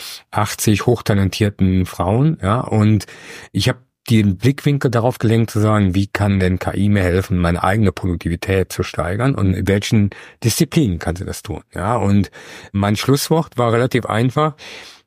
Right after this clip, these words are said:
K I wird nicht meinen Arbeitsplatz ersetzen, aber die Menschen, die K I nutzen, werden meinen Arbeitsplatz ersetzen, ja, und ich glaub, der, der Thematik muss man sich einfach stellen, ja, und das, was ich halt immer, immer wieder lerne, ist ja in den verschiedenen Disziplinen, was wir nutzen können,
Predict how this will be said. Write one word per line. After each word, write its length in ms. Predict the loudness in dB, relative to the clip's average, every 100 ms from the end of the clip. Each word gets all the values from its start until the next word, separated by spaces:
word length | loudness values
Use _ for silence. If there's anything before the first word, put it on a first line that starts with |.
| _
K 140 | -4 0
I 280 | 2 2 2
wird 320 | 0 -4 0
nicht 440 | 2 2 -4 -2
meinen 240 | 0 0 0
Arbeitsplatz 480 | 0 0 -2 -4
ersetzen, 440 | -2 -2 -4 -2 -2
aber 200 | 0 0
die 120 | 2
Menschen, 340 | 2 0 2 0
die 80 |
K 120 | 0 0
I 140 | 2
nutzen, 680 | 4 2 -2 -2 0 0 -4 _ -2
werden 420 | 2 2 2 0
meinen 260 | 0 0 0
Arbeitsplatz 520 | 0 -2 -4 -6 -6
ersetzen, 460 | -8 -8 -10 -16 -10
ja, 200 | -4 -2
und 360 | -2 0 0 0 -6 -20 -20 -20 -6
ich 140 | -4 0
glaub, 240 | -2 -4
der, 260 | 0 0 0
der 320 | 0 2 2
Thematik 460 | 0 2 2 0 0
muss 160 | 0 0
man 80 |
sich 140 | 0 0
einfach 200 | -2 -4
stellen, 420 | -2 -2 -2 -4
ja, 140 | -4 -2
und 320 | 2 2 0 -8 -20 -20 -6
das, 220 | -4 -2
was 120 | 0 0
ich 140 | 0
halt 160 | -2 -2
immer, 420 | 2 4 2 0
immer 320 | -2 2 2
wieder 160 | 2 2
lerne, 480 | 2 2 2 2 0
ist 200 | -2 -2
ja 180 | 0 0
in 160 | 0 2
den 140 | 2
verschiedenen 420 | 0 0 2 2
Disziplinen, 640 | 0 -4 -8 -2 0 2 2
was 160 | 0
wir 60 | 2
nutzen 340 | 0 0 -2
können, 260 | 2 2